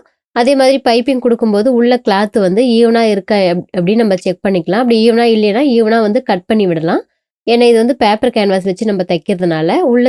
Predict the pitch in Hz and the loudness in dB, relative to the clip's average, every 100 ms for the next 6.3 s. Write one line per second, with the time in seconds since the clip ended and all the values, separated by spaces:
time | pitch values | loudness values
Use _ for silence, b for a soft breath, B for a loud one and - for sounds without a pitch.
0 | 247 247 - 269 254 - 202 185 185 190 | -2 -6 -2 -2 -2 -2 -2 0 -2 -2
1 | 190 170 220 415 _ _ - 220 220 214 | -2 0 -2 -4 _ _ -4 -2 0 0
2 | 240 277 240 208 254 214 202 202 202 175 | 0 0 0 0 0 0 0 0 0 -2
3 | 175 185 170 294 262 208 214 214 208 208 | -2 -2 0 0 0 0 0 0 0 0
4 | 202 190 240 220 220 196 175 180 190 196 | 0 -2 -2 -2 -2 -2 -2 -2 -2 -2
5 | 196 185 175 196 180 175 175 185 190 175 | -2 -4 -4 -4 -2 -2 -2 -4 -2 -4
6 | 160 185 | -2 -4